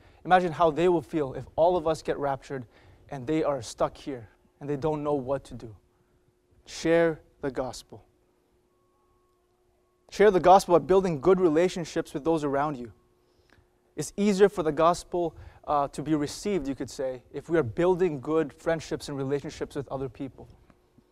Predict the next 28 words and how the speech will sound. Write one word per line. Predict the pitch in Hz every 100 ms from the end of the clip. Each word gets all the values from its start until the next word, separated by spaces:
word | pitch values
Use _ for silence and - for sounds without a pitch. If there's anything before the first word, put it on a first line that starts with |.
| _ _ _ _ _ _ _ _ _ _ -
In | 151
general, | 127 190 202 196
just | 139 123 180 -
be | 175
faithful. | - 165 151 - 117 - _ _ _ _
While | 139 175 170
readying, | 151 202 202 190 170
readying | - 151 160 202 226 226
yourselves | 202 175 185 180
for | -
Christ's | 165 165 151
return, | 165 - 151 139 _ _ _ _
be | -
faithful | 147 151 135 - 135
in | 127
whatever | 127 127
you | 127
can | 120 123
be | 123 120
in. | 120 - _ _ _ _ _ _
Commit | - 156 156 233 - -
to | 208
works | 160 156 151 - - _ _ _ _ _ _ _ _ _
that | 156
will | 143 143
have | 143 139
eternal | - 165 165 151
value. | 131 127 123